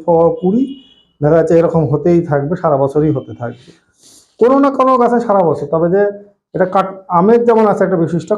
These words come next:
কাটিমন, এই কাটিমনের মতোও ইন্ডিয়ান সিকিম মৌসুমি তাই। এই আপনি একটা গাছ লাগিয়ে যে মনে করেন বারো মাস ফল পাবো সেটা নয়, বাড়িতে যদি দু তিনটে থাকে তাহলে বারো মাস আপনি দেখবেন এই গাছে একটা ফল, ও গাছে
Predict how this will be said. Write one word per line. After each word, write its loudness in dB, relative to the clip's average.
কাটিমন, 0
এই 0
কাটিমনের 4
মতোও 2
ইন্ডিয়ান 0
সিকিম -2
মৌসুমি 0
তাই। -2
এই 4
আপনি 2
একটা -4
গাছ 2
লাগিয়ে 2
যে 2
মনে 0
করেন 2
বারো 2
মাস 0
ফল 0
পাবো 0
সেটা -2
নয়, -2
বাড়িতে 2
যদি 2
দু 0
তিনটে 2
থাকে -2
তাহলে 0
বারো 4
মাস 2
আপনি 2
দেখবেন 2
এই 2
গাছে 0
একটা 0
ফল, 2
ও 4
গাছে 0